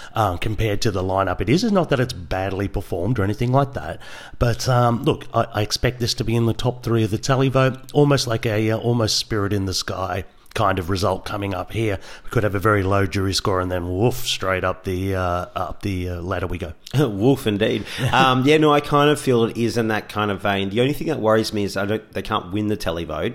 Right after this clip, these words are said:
Speaker 2: I don't see it with the Ukraine situation.
Speaker 1: Mm-hmm.
Speaker 2: Um, so it's probably not gonna do as well in a way, but I do think there's more jury appeal, weirdly,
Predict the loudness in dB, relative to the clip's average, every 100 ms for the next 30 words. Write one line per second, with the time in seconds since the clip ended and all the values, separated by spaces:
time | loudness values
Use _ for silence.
0 | -6 -6 -6 -8 -6 -6 -8 -8 -8 -8
1 | -6 -6 -6 -6 -8 -4 -4 -4 -4 -4
2 | -6 -6 -6 -6 -6 -4 -4 -4 -6 -8
3 | -2 2 2 2 -2 -4 -10 -10 -6 -6
4 | -4 -4 -4 -4 -4 -6 -6 -10 -12 -2
5 | 0 0 -2 0 2 2 0 0 0 2
6 | -2 -2 -2 -2 0 -2 0 0 2 2
7 | 0 2 6 6 6 2 0 0 -2 -2
8 | 0 2 2 2 2 2 0